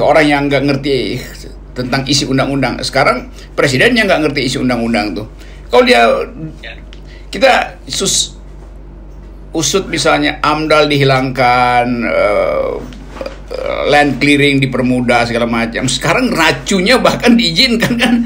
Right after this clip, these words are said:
Otaknya di mana itu ya? <laughs> Atau mungkin presiden kalau dia bilang nggak beracun, nah silahkan presiden, eh, pindahin kantornya satu minggu aja ke Morowali itu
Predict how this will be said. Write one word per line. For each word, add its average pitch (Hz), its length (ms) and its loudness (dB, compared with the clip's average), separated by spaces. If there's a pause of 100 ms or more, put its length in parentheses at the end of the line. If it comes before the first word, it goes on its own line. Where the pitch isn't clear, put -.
(720)
Otaknya 180 840 -2
di 127 160 -2
mana 180 400 0
itu 131 160 2
ya? 139 80 6 (520)
<laughs> - 520 -10
Atau 294 160 2
mungkin 294 300 2
presiden 208 500 4
kalau 196 220 2
dia 190 120 0
bilang 185 300 0
nggak 202 160 4
beracun, 196 420 4
nah 165 120 -2
silahkan 185 420 0
presiden, 131 640 0 (1160)
eh, 120 340 4
pindahin 151 400 2
kantornya 135 560 4
satu 135 160 -2
minggu 175 300 2
aja 190 160 4
ke 151 80 0
Morowali 120 500 4
itu - 140 -10